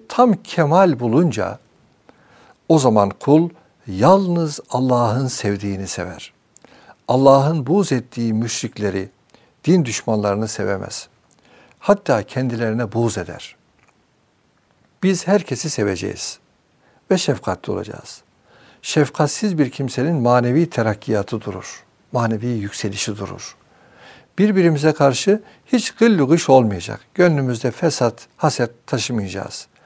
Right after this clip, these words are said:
Sevmek ne güzeldir. Sevememek ne büyük nasipsizliktir.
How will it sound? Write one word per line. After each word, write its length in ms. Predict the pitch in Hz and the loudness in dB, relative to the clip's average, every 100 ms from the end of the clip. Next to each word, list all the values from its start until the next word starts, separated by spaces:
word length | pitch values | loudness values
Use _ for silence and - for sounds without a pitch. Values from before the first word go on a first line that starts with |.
| - - _ _ _ | -20 -20 _ _ _
Sevmek 640 | - 185 156 123 110 - | -2 4 4 2 -4 -6
ne 140 | 110 117 | -6 -6
güzeldir. 680 | 110 107 98 92 - - _ _ _ _ _ _ | -4 -6 -8 -10 -16 -18 _ _ _ _ _ _
Sevememek 840 | - - - 170 214 180 147 120 - _ _ _ _ _ _ _ _ - | -14 -6 2 4 6 4 2 0 -2 _ _ _ _ _ _ _ _ -12
ne 240 | 120 170 180 | -2 0 0
büyük 280 | 127 107 | -2 -2
nasipsizliktir. 1000 | 120 104 - - 104 - - - - - | -6 -6 -8 -10 -10 -10 -14 -18 -20 -20